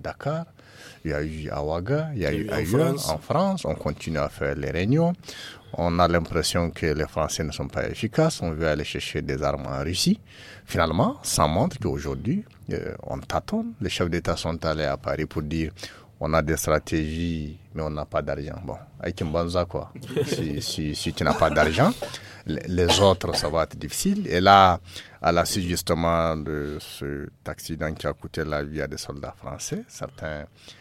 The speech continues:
Speaker 1: se demandent si l'opinion publique française ne va pas réagir et dire : « C'est la guerre des autres, mais c'est nous qui mourrons, et cetera. » Et donc,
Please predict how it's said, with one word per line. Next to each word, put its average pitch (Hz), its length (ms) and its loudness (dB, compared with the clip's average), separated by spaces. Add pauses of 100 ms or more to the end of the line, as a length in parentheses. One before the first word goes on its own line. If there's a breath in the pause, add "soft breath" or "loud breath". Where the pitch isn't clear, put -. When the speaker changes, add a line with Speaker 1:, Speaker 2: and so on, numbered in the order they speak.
(160 loud breath)
Speaker 1:
se - 160 -10
demandent 73 480 -4
si 76 380 -8
l'opinion 73 680 -8
publique 71 360 -12
française 76 580 -8
ne 78 100 -10
va 71 120 -10
pas - 180 -12
réagir 82 600 -8 (400 soft breath)
et - 120 -8
dire : « 78 320 -10
C'est - 160 -6
la 76 140 -2
guerre 78 200 -4
des 73 300 -6
autres, 135 400 -2
mais 73 120 -8
c'est - 180 -8
nous 78 160 -8
qui - 180 -12
mourrons, 76 440 -8
et - 100 -16
cetera. » - 420 -10
Et 78 40 -16
donc, 92 180 -6